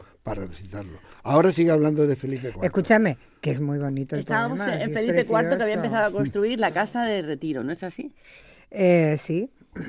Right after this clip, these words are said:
Speaker 3: Eso es lo que está, lo
Speaker 2: Sí,
Speaker 3: último
Speaker 2: sí,
Speaker 3: que habías
Speaker 2: sí, sí,
Speaker 3: dicho.
Speaker 2: sí. Pero Felipe cuarto, con la, eh, con la cerca que pone, hace un Madrid insalubre, un Madrid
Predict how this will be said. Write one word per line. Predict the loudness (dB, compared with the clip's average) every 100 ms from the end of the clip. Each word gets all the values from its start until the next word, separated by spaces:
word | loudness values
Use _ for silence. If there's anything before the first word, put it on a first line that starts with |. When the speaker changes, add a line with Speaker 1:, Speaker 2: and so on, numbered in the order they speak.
| -10
Speaker 3:
Eso | -10 -8 -4 -2
es |
lo | -2
que |
está, | -2 0
lo | 4
Speaker 2:
Sí, | 4
Speaker 3:
último | 4 4
Speaker 2:
sí, | 4
Speaker 3:
que |
habías | 6 6 4
Speaker 2:
sí, | 2
sí, | 0
Speaker 3:
dicho. | 0
Speaker 2:
sí. | -2 -4 -8 -20 -10 6
Pero | 8 8
Felipe | 6 4 2
cuarto, | 6 6 6 4 2 2 -8 _ _ _
con | 2 6 8
la, | 8 8 6 6 2 2
eh, | 2 2 2 0
con | 0 0
la | -2
cerca | 4 6 6 2
que | 0
pone, | 0 0 -2 -4 -8 -20 _
hace | -4 -2 0 0
un | -2 0
Madrid | 2 4 4 4 0 _ _ _
insalubre, | -4 -2 -2 2 4 4 2 -2 -8 _
un | -2 2
Madrid | 2 4 4 2